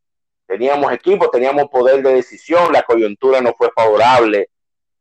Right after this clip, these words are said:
por lo menos por los próximos año y medio, dos años, pero, eh, las mismas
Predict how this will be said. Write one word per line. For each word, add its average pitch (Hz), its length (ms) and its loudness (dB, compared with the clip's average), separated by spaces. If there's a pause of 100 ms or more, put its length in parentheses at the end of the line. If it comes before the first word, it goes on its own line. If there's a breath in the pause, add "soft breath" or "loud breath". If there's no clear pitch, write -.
(120)
por 120 160 2
lo 117 160 2
menos 139 300 -2
por 113 160 0
los 101 200 0
próximos 120 520 0
año 117 240 -4
y - 20 -8
medio, 156 300 2
dos 120 240 -2
años, 220 400 0 (920)
pero, 208 400 2 (400)
eh, 120 840 2
las 117 180 0
mismas 151 680 0